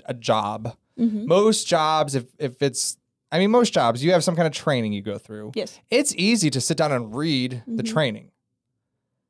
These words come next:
Speaker 1: That does not mean you can do it well. Like,
Speaker 2: Yeah.
Speaker 1: I think of, uh, may-, like, a good example would be a pilot
Speaker 2: Mm-hmm.
Speaker 1: of a giant jet.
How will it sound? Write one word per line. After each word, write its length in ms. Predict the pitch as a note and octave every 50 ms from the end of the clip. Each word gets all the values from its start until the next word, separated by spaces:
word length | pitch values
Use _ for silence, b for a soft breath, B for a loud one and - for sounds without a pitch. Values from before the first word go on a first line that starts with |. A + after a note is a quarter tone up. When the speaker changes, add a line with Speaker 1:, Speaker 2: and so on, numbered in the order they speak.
| _ _ -
Speaker 1:
That 160 | G3 G3 E3
does 180 | F#3+ G#3 F3 E3
not 240 | F#3 A3 C4+ D#4+ D#4+
mean 160 | E4 D#4+ C#4
you 100 | B3 A#3+
can 180 | - - F#3+ E3+
do 240 | C#3+ D#3 F#3+ G3+ F3+
it 160 | D#3 - -
well. 320 | A#2+ B2+ A2 G2+ - - _ _ _ -
Like, 120 | - F3 F#3
Speaker 2:
Yeah. 60 | G#3
Speaker 1:
I 20 | G3+
think 180 | G#3+ B3+ A#3+
of, 160 | A#3 F#3+ D#3+ - -
uh, 140 | - - -
may-, 240 | E3+ D#3+ D#3 D#3+ E3
like, 200 | D3 D#3 D3 D3
a 80 | D3+ C#3
good 200 | C3 B2 D3+ D3
example 340 | C#3+ C3 B2 C#3 C3+ B2+ C3
would 100 | B2 B2
be 200 | B2+ A#2+ A#2+ A2+ - -
a 40 | -
pilot 480 | - - B3+ B3+ F#3+ A#2 G#2+ - - _ _ _ _ -
Speaker 2:
Mm-hmm. 280 | C4+ D4 B3 C4 - -
Speaker 1:
of 80 | D3+
a 60 | D3+ C#3+
giant 360 | B2 C#3 A#2 A2+ A#2+ B2 A#2
jet. 340 | - A#2 - - - -